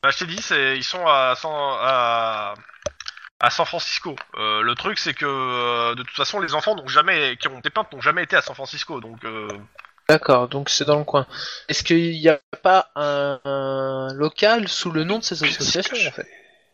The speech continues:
Speaker 1: Non, pour le
Speaker 2: Ou
Speaker 1: coup,
Speaker 2: une
Speaker 1: non.
Speaker 2: pièce cachée.
Speaker 1: Bah, tu sais, c'est des studios, hein. En gros, euh, un studio, c'est, c'est une pièce vide, euh, où, dans laquelle tu mets des objets à un moment ou à un autre.
Speaker 2: Ouais.
Speaker 1: Donc, euh,
Speaker 2: Mais,
Speaker 1: ils auraient
Speaker 2: mais il
Speaker 1: pu
Speaker 2: y a
Speaker 1: très
Speaker 2: aussi
Speaker 1: bien tourner dans, décorer et mettre dans un studio.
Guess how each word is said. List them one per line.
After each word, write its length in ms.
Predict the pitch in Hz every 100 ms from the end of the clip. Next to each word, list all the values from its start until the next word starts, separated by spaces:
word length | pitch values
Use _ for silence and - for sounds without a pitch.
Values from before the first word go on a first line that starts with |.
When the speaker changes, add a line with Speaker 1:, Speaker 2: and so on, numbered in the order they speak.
| _ _ _ _ 170
Speaker 1:
Non, 180 | 175 180
pour 140 | 190
le 20 |
Speaker 2:
Ou 40 | 220
Speaker 1:
coup, 40 |
Speaker 2:
une 60 | 165
Speaker 1:
non. 60 |
Speaker 2:
pièce 160 | 135 -
cachée. 280 | 156 - - - - - _ _ _ _ _
Speaker 1:
Bah, 100 | 135
tu 60 | -
sais, 120 | 214
c'est 120 | 214
des 100 | 196
studios, 380 | 190 202 185 220 165
hein. 160 | 151 139
En 300 | 127 120 143
gros, 340 | 165 202 180
euh, 440 | 131 127 120 120
un 40 | 131
studio, 360 | - 147 190
c'est, 240 | 214 156 135
c'est 140 | -
une 80 | 147
pièce 260 | - 151 139
vide, 260 | 185 190
euh, 180 | 143 131
où, 260 | 131 - 127
dans 140 | 139 143
laquelle 200 | 190 185
tu 120 | 156
mets 80 | 160
des 180 | 139
objets 260 | 156 147 170
à 60 | 156
un 60 |
moment 240 | 143 151 143
ou 120 | 135
à 60 | 143
un 60 |
autre. 240 | 135 - - - - - - -
Speaker 2:
Ouais. 300 | 156 156 135 120
Speaker 1:
Donc, 200 | 127 -
euh, 540 | 139 131 127 120 117 113
Speaker 2:
Mais, 340 | 151 151 151
Speaker 1:
ils 160 | 127 135
auraient 80 | 147
Speaker 2:
mais 60 |
il 60 | 165
Speaker 1:
pu 80 | 165
Speaker 2:
y 20 |
a 40 |
Speaker 1:
très 80 | 170
Speaker 2:
aussi 100 | 208
Speaker 1:
bien 80 | 208
tourner 200 | 190 190
dans, 140 | 180 156 147 - 90 143
décorer 420 | 147 165 170 196
et 80 | 143
mettre 260 | 135 156 -
dans 140 | 135
un 60 | 135
studio. 380 | - 131 123